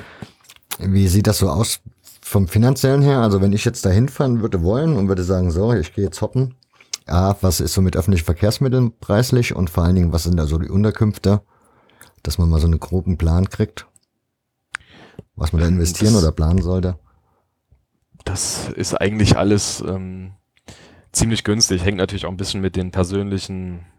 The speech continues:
Speaker 1: Ja
Speaker 2: ähm,
Speaker 1: gut, gehen wir mal
Speaker 2: ja.
Speaker 1: von normalen, schlichten,
Speaker 2: Genau.
Speaker 1: Hauptsache geschlafen,
Speaker 2: Ähm,
Speaker 1: Bedingungen um,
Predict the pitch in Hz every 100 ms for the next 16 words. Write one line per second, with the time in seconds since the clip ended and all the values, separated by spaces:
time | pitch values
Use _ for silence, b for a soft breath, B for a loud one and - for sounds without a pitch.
0 | _ - 71 85 82 - 87 82 80 107
1 | 87 82 80 85 87 - 95 - 95 87
2 | - B B B B _ - 87 110 104
3 | 104 90 - 98 104 104 98 95 107 104
4 | 101 98 101 107